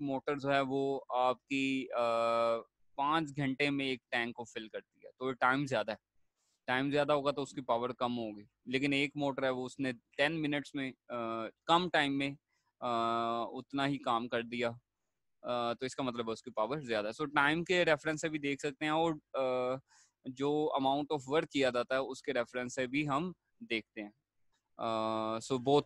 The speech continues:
things। लेकिन अभी हम बात करें इलेक्ट्रिकल पावर की, ये जो अभी हमने मिसाल ली थी ये मैकेनिकल पावर की थी, फॉर्मूला वही है,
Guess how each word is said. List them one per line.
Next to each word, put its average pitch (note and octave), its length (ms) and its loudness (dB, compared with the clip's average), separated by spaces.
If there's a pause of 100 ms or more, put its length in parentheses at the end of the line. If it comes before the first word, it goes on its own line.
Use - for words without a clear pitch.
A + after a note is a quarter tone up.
things। A2 300 -2 (380)
लेकिन F#3 240 6
अभी G#3 260 8
हम G#3+ 160 8
बात F#3+ 240 10
करें G#3 200 8
इलेक्ट्रिकल E3+ 520 6
पावर A#2 340 6
की, G#2+ 160 -6 (140)
ये C#3 180 6
जो D#3 140 6
अभी D3+ 180 6
हमने C3+ 220 6
मिसाल C#3 380 8
ली D3+ 120 4
थी F3 120 0
ये F3 140 8
मैकेनिकल D3+ 640 4
पावर A2+ 320 4
की A2 140 -4
थी, G#2 140 -14 (240)
फॉर्मूला E3+ 360 6
वही A3 220 8
है, A2+ 180 6